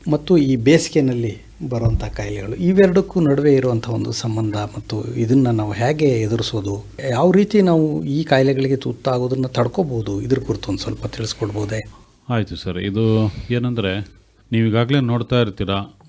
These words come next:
Speaker 2: ಕೆಲವು ಕಡೆ ನೀರನ್ನ ಶೇಖರಣೆ ಮಾಡಿ ಇಡ್ತಾ ಇರ್ತಾರೆ. ಯಾಕೆಂದ್ರೆ ಈಗಾಗ್ಲೇ ನೀರಿನ ಅಭಾವ ತುಂಬಾ ಕಡೆ ಇದೆ.
Speaker 1: ನಿಜ.
Speaker 2: ಅನಿವಾರ್ಯ ಜನರಿಗೆ, ಯಾಕೆಂದ್ರೆ ನೀರನ್ನ ಶೇಖರಣೆ ಮಾಡಿ ಇಟ್ಕೊಂಡ್ಲೇಬೇಕು. ಕೆಲವರು ದೊಡ್ಡ ದೊಡ್ಡ ತೊಟ್ಟಿಗಳಲ್ಲಿ, ಇಲ್ಲ ಕೆಲವು ಡ್ರಮ್‌ಗಳಲ್ಲಿ ಈ ತರ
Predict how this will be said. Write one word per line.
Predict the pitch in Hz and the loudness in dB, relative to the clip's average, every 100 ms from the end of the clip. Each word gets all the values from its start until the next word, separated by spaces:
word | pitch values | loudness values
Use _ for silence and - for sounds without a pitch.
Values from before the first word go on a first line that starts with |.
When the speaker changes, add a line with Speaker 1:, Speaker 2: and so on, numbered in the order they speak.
| _ _ | _ _
Speaker 2:
ಕೆಲವು | 107 104 | -4 -2
ಕಡೆ | 101 101 101 95 92 92 87 - _ 110 | -2 -4 -2 -2 -4 -8 -10 -18 _ -4
ನೀರನ್ನ | 117 123 123 113 95 95 - - | -2 0 -2 -4 -6 -8 -14 -2
ಶೇಖರಣೆ | 117 127 120 | 0 2 0
ಮಾಡಿ | 110 101 92 98 | 0 -2 -2 -6
ಇಡ್ತಾ | 95 92 95 | -6 -4 -2
ಇರ್ತಾರೆ. | 82 - 85 | -2 -6 -6
ಯಾಕೆಂದ್ರೆ | 87 90 107 101 104 110 104 | -6 -6 -4 -2 0 0 2
ಈಗಾಗ್ಲೇ | 95 98 104 101 | 0 0 0 -2
ನೀರಿನ | 101 110 110 | 0 2 2
ಅಭಾವ | 107 98 104 107 | 2 2 0 0
ತುಂಬಾ | 113 113 120 | -2 0 0
ಕಡೆ | 104 90 80 | 0 -4 -6
ಇದೆ. | 80 85 | -8 -10
Speaker 1:
ನಿಜ. | - 135 113 - _ | -14 -16 -16 -20 _
Speaker 2:
ಅನಿವಾರ್ಯ | 107 127 135 117 92 80 - - _ 110 | 2 4 6 4 2 -4 -10 -20 _ -6
ಜನರಿಗೆ, | 95 92 90 87 | -2 -2 0 -2
ಯಾಕೆಂದ್ರೆ | 87 87 113 117 | -2 -4 -2 -2
ನೀರನ್ನ | 113 113 117 117 110 | 0 2 2 2 0
ಶೇಖರಣೆ | - 104 107 107 | -2 -2 0 -2
ಮಾಡಿ | 95 92 | -2 -4
ಇಟ್ಕೊಂಡ್ಲೇಬೇಕು. | 90 - 104 110 95 85 - 82 - _ | -6 -4 0 0 0 -4 -8 -14 -16 _
ಕೆಲವರು | - 104 107 104 107 104 98 - 98 | -4 0 0 2 2 2 0 -2 -2
ದೊಡ್ಡ | 95 | 0
ದೊಡ್ಡ | 98 95 | 2 4
ತೊಟ್ಟಿಗಳಲ್ಲಿ, | 101 95 104 - 98 90 87 87 87 87 | 2 2 -2 0 -2 0 -2 -2 -2 -2
ಇಲ್ಲ | 90 92 90 | 0 0 -2
ಕೆಲವು | - 98 98 | -2 0 0
ಡ್ರಮ್‌ಗಳಲ್ಲಿ | 87 101 110 101 92 87 87 87 | 2 0 0 -2 -4 -4 -4 -4
ಈ | |
ತರ | 87 98 | -4 -4